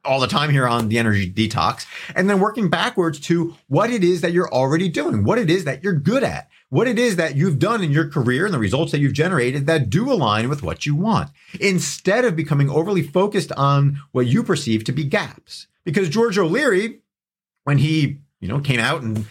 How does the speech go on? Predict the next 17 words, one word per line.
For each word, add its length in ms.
and 120
talked 240
about 280
his 200
errors, 440
admitted 400
that, 180
yeah, 160
twenty 340
years 220
prior 460
to 80
being 180
hired 240
by 100
Notre 280
Dame, 320